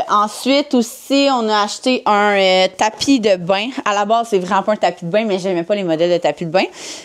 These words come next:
C'est comme un tapis juste normal, mais c'est juste pour mettre comme en sortant de la douche parce que c'est glissant. Mais je trouve tellement que des tapis de bain, ça reste jamais beau, peu importe la façon que tu le laves, là. Fait que, en tout cas, on a acheté aussi un tapis, euh,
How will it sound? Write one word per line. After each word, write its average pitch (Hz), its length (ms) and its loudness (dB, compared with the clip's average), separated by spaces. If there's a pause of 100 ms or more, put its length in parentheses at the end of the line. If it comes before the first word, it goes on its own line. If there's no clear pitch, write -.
C'est - 140 -14
comme 247 100 2
un 226 80 -2
tapis 196 260 0
juste 240 200 -2
normal, 226 220 0 (160)
mais 208 220 0
c'est 214 140 -2
juste 311 220 0
pour 214 140 0
mettre 220 260 0
comme 226 340 2 (220)
en 185 140 0
sortant 214 440 -2
de 220 60 -6
la 165 160 2
douche 202 480 0
parce - 320 -4
que 160 680 2
c'est - 240 -4
glissant. 170 640 -2 (540)
Mais 190 180 2
je 190 60 -12
trouve 202 200 -4
tellement 240 360 0
que 240 60 -2
des 196 100 0
tapis 180 240 0
de 170 40 -4
bain, 185 200 0
ça 202 140 0
reste 170 200 -2
jamais 170 280 0
beau, 175 160 0
peu 180 120 -2
importe 170 300 -4
la 160 80 0
façon 156 340 -6
que - 80 -14
tu - 100 -10
le 160 120 -4
laves, 180 420 -4
là. 196 60 -6
Fait 175 160 -8
que, 156 100 -8
en 147 60 -6
tout - 160 -8
cas, - 100 -18 (460)
on 190 160 2
a 208 120 2
acheté 254 280 0
aussi 254 280 0
un 240 100 2
tapis, 208 500 -2
euh, 156 280 0